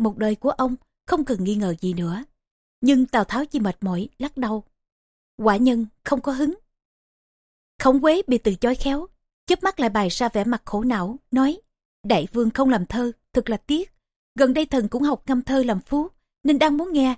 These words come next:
để bắt chước làm theo." Hắn vừa nói lời này, quần thần nhao nhao cười nhạo, "Một tên nịnh bợ, học không hay, cài không biết, làm thơ gì chứ? Nói những điều khoác lác như vậy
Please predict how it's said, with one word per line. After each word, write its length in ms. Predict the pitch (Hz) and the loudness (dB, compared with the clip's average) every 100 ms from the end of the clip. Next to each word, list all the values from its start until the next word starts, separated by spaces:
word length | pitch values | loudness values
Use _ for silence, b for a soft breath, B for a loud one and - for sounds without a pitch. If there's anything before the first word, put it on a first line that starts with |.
| - | -2
để 120 | 214 | 2
bắt 200 | 254 320 | 2 2
chước 200 | - 403 | 0 0
làm 140 | 349 208 | 0 -2
theo." 320 | 240 269 277 - _ _ _ _ _ _ _ _ _ | -2 -4 -4 -12 _ _ _ _ _ _ _ _ _
Hắn 140 | - 330 311 | -2 -2 2
vừa 120 | 240 | 2
nói 200 | 196 269 | 2 0
lời 160 | 311 | 0
này, 260 | 208 202 202 - _ - | 0 -2 -4 -10 _ -2
quần 180 | 240 | 0
thần 220 | 233 247 220 | 2 2 2
nhao 160 | 262 | 4
nhao 180 | 269 285 | 4 2
cười 180 | - 190 | 0 -2
nhạo, 360 | 196 180 185 - - | -2 -4 -6 -12 0
"Một 200 | 240 - | 0 2
tên 160 | 311 | 2
nịnh 180 | 247 190 | 2 2
bợ, 280 | 185 196 175 - _ | 0 -2 -2 -6 _
học 180 | 254 233 | -2 0
không 180 | 302 269 | -2 0
hay, 240 | 269 277 - _ | 0 -2 -6 _
cài 180 | - 208 | -2 -2
không 200 | 175 220 | 0 -2
biết, 240 | 262 349 - _ _ | 0 -2 -6 _ _
làm 180 | 247 233 | 0 2
thơ 120 | 262 | 2
gì 180 | 277 220 - | 0 -2 -2
chứ? 200 | 311 349 - _ _ _ _ - | -2 -2 -8 _ _ _ _ 2
Nói 180 | 302 381 | 4 4
những 200 | 311 262 | 2 4
điều 160 | 196 | 2
khoác 240 | - 302 311 | 0 -4 0
lác 320 | 294 349 - | -2 -2 -2
như 160 | 233 | 0
vậy 340 | 214 220 175 | 2 -2 -4